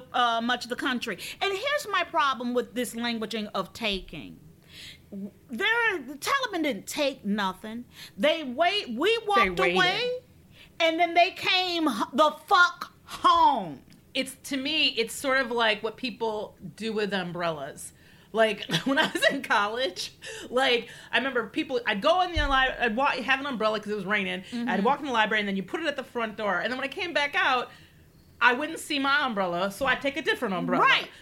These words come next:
Speaker 2: And I think that if you're gonna call that taking, like, the
Speaker 1: Mm-hmm.
Speaker 2: reality is we, there was a country there, there's equipment there. The thing that pisses me off, and I know it's gonna date me to say it,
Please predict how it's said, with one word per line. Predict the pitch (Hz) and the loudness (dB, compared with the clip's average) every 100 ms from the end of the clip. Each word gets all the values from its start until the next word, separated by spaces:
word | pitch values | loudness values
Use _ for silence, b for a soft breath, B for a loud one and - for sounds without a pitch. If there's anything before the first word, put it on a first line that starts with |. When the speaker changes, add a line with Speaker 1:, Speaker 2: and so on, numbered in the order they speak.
| B B B | B B B
Speaker 2:
And | 294 | 4
I | 302 302 | 4 2
think | 381 349 | 0 -2
that | 269 | -2
if | 269 | -2
you're | 330 | 0
gonna | 330 | 0
call | 330 294 | 2 2
that | 277 180 | 2 0
taking, | - 359 392 190 170 165 226 233 | -2 0 0 -2 -4 -6 -4 0
like, | 262 247 | 0 2
the | |
Speaker 1:
Mm-hmm. | 277 | 2
Speaker 2:
reality | 277 277 294 320 294 240 | 2 2 4 4 2 0
is | 220 208 196 - - | -2 -2 -4 -6 -10
we, | 233 247 240 208 | -4 0 0 0
there | 226 | -2
was | 208 | -2
a | |
country | 220 359 381 381 | -2 -2 -2 -2
there, | 302 302 | 2 2
there's | 269 214 | 2 -4
equipment | 226 - 277 | -6 -4 -4
there. | 247 226 - - | 0 0 -2 -8
The | 202 | -4
thing | 277 349 | -2 -2
that | - | -2
pisses | 285 285 214 | -6 -8 -8
me | 302 | -2
off, | 269 220 208 | 0 2 0
and | 208 | 0
I | |
know | 220 220 | 0 -2
it's | 214 | -2
gonna | 214 190 | -4 -4
date | 202 190 185 | 0 -2 -2
me | 170 156 | -10 -12
to | 170 | -10
say | - 175 170 | -6 -4 -4
it, | 156 | -10